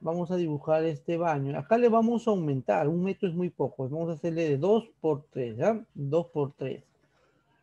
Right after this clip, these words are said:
Entonces, agarro. Eh, me acomodo, este lo voy a jalar un poquito para el derecho,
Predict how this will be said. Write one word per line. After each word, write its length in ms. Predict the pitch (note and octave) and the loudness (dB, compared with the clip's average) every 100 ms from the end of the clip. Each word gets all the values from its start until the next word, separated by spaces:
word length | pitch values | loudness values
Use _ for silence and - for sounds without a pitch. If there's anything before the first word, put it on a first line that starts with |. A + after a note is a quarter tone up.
| _ _ _ | _ _ _
Entonces, 280 | C#3+ C#3+ - _ _ - | -8 -8 -10 _ _ -12
agarro. 640 | C3+ D#3 D#3+ C#3 G3 A#3+ _ _ _ _ - - _ _ _ _ _ _ _ _ | -4 0 2 2 -2 -4 _ _ _ _ -20 -20 _ _ _ _ _ _ _ _
Eh, 440 | C#3 C3+ C3+ C3+ C3+ | -8 -6 -4 -4 -6
me 100 | C3+ | -6
acomodo, 560 | B2+ E3 E3+ G3 E3+ D#3+ | -6 -2 -2 0 0 -2
este 200 | D3 D#3 | -2 -4
lo 80 | |
voy 120 | C#3+ C#3+ | -2 -2
a 80 | |
jalar 260 | C#3 C#3 C#3+ | -6 -8 -8
un 100 | - | -10
poquito 320 | - D3 - | -10 -10 -10
para 240 | - C#3+ B2 | -12 -10 -8
el 200 | B2+ B2+ | -8 -8
derecho, 320 | C3+ B2 | -10 -12